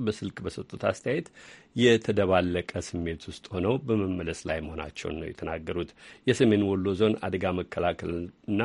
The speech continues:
ምግብ ዋስትና ጽሕፈት ቤት ኃላፊ አቶ አለሙ ይመር በሰጡን ማብራሪያ ደግሞ ተመዝግበው በመጠለያ ውስጥ ይገኛሉ ያሏቸውን ከአንድ መቶ ሃምሳ ሺህ በላይ ተፈናቃዮች ከነገ ጀምሮ ወደ የቀያቸው ለመመለስ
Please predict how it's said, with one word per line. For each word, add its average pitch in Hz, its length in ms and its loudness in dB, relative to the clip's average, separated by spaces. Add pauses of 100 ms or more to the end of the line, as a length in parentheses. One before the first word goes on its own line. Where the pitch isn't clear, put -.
ምግብ 98 260 -2
ዋስትና 82 500 0
ጽሕፈት - 300 -8
ቤት 85 200 -2
ኃላፊ 85 300 0 (440)
አቶ - 240 -2
አለሙ 82 300 2
ይመር 82 280 -2
በሰጡን 85 560 -6
ማብራሪያ 95 420 0
ደግሞ 117 260 0 (460)
ተመዝግበው 104 760 4
በመጠለያ 92 680 0
ውስጥ 104 260 -4
ይገኛሉ 90 720 -2
ያሏቸውን 87 580 0 (120)
ከአንድ 95 600 0
መቶ 95 260 -4
ሃምሳ 92 340 -4
ሺህ 90 160 -6
በላይ 85 240 0
ተፈናቃዮች 131 580 -2 (380)
ከነገ 123 340 6
ጀምሮ 92 300 0 (300)
ወደ 104 240 2 (160)
የቀያቸው 85 640 -2
ለመመለስ 82 520 -2